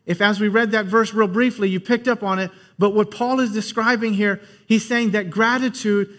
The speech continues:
is a discipline to develop more than it is an emotion to experience. He's saying choose gratitude.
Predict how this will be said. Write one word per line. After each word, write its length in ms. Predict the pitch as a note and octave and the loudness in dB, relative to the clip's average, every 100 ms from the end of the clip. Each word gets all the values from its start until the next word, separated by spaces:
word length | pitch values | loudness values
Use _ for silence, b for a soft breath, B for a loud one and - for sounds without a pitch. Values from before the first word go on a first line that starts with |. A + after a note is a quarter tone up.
| - | -4
is 160 | F#3+ F#3 | -2 2
a 100 | F3+ | 0
discipline 640 | D3+ B3+ B3 A#3+ - A3 | 2 0 0 -4 -2 -2
to 60 | F#3+ | -2
develop 540 | F3+ F#3 G3 D3+ B2+ - _ _ _ _ _ | -2 -2 -2 -2 -8 -18 _ _ _ _ _
more 300 | D#3+ G#3 A3 | 0 2 2
than 160 | A3 | 2
it 100 | G#3 | 2
is 200 | G3+ G3+ F#3 | 2 2 0
an 80 | |
emotion 580 | F3+ F3+ F#3 G3+ - F3 | -2 0 0 0 -4 -8
to 160 | - E3 | -6 -8
experience. 960 | D3 - F#3 F3 D3+ A#2+ - - - _ _ _ _ _ _ _ | -8 -8 -4 -4 -4 -8 -16 -20 -20 _ _ _ _ _ _ _
He's 180 | F#3+ - | -6 -4
saying 260 | G#3+ G3 | -2 -2
choose 580 | - - B3 A#3+ G#3+ - B B B E3+ | -4 0 2 2 0 -6 B B B -2
gratitude. 680 | B3 B3+ A3 - D3+ A#2 | 0 0 -2 -8 -10 -12